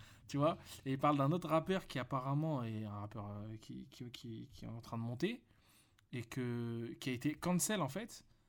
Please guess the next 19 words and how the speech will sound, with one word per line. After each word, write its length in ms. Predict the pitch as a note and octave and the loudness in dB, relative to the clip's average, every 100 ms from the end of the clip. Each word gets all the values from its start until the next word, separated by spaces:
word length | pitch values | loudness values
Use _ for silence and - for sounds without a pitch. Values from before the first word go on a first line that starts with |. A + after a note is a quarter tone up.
| _ _ | _ _
euh, 300 | B2+ A#2+ A#2+ | -6 -4 -2
de 240 | A#2+ B2+ B2 | -4 -4 -6
plusieurs 340 | - D#3+ F3 | -2 0 0
concerts 440 | - C#3 F#3+ A3+ - | -2 -2 -2 -4 -6
parce 200 | A2+ - | -6 -6
qu'il 220 | - C3 | -4 -2
a 80 | C3 | -2
dit, 300 | B2+ E3+ E3+ | -2 0 2
euh, 640 | C3+ B2 A#2+ A#2+ A#2 A#2 A#2+ | 0 -2 -6 -6 -8 -8 -6
il 80 | A#2+ | -4
a 40 | |
eu 100 | C3 | -2
des 100 | C3+ | -2
propos, 500 | C3 B2 B2+ D#3 C#3 | -2 -8 0 2 2
euh, 300 | A#2 A2+ A#2 | 0 -4 -6
discriminatoires 680 | B2 - - A#2+ A2 D3+ C#3 | -8 -10 -8 -6 -4 -4 -4
envers 240 | A#2 A2+ | -4 -2
la 160 | A2 A#2 | -4 -6
communauté, 480 | A2+ A#2 A2 - | -8 -6 -6 -8